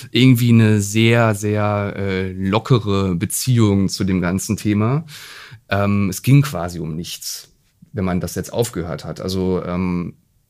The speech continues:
man ist auch noch nicht, also man ist nur unter bestimmten Voraussetzungen bafög berechtigt.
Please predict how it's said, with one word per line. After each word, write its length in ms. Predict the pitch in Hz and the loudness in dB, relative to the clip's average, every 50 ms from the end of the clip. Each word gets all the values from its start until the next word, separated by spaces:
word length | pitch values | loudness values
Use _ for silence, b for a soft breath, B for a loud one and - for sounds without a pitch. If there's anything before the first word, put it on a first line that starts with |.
| - - | -20 -18
man 480 | - - - - - - 101 101 92 | -18 -18 -18 -16 -10 -8 -6 -6 -4
ist 140 | 117 113 - | -6 -6 -6
auch 140 | - 98 104 | -4 -2 0
noch 120 | 101 98 | 0 0
nicht, 360 | 98 104 104 - - - - | 0 -2 -2 -4 -8 -10 -10
also 200 | - 92 92 92 - | -12 -12 -10 -10 -10
man 200 | - 87 92 98 | -8 -6 -6 -4
ist 120 | 104 - - | -4 -4 -2
nur 100 | 107 98 | -2 -2
unter 180 | 101 - 95 | -2 -2 -4
bestimmten 480 | 95 90 - - 117 113 113 - 107 87 | -4 -4 -4 -2 -2 -4 -4 -4 -6 -6
Voraussetzungen 680 | - 104 92 92 98 98 - 95 - - 98 95 92 | -4 -2 -2 0 -2 -2 -4 -6 -4 -2 -2 0 0
bafög 340 | 90 90 101 - 123 113 - | 0 -2 -2 -4 -6 -6 -4
berechtigt. 720 | 120 110 110 113 110 - - 117 139 - - - - _ | -4 -2 -2 -2 -4 -4 -6 -8 -8 -8 -10 -16 -18 _